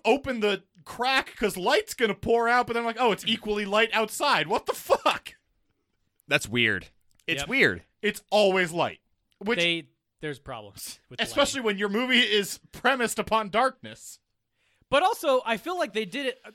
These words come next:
Speaker 3: this is, maybe this is something that does middle, 'cause you can't just have a movie that's pure darkness, 'cause it's impossible to see what's going on.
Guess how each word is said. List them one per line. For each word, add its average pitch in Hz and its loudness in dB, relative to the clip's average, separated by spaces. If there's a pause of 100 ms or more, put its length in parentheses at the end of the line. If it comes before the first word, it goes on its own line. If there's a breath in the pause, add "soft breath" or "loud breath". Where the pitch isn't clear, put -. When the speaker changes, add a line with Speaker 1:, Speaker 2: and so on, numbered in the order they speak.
(160)
Speaker 3:
this 233 -6
is, 254 -10
maybe 202 -2
this 214 -4
is 214 -12
something 226 -8
that 185 -8
does 160 -6
middle, 156 -8
'cause 165 -8
you 196 -6
can't 285 -6
just - -12
have 165 -2
a 143 -8
movie 143 -10
that's 131 -12
pure 139 -10
darkness, 131 -14
'cause 147 -12
it's 147 -12
impossible 139 -12
to 120 -20
see 123 -16
what's 110 -20
going 104 -20
on. 101 -20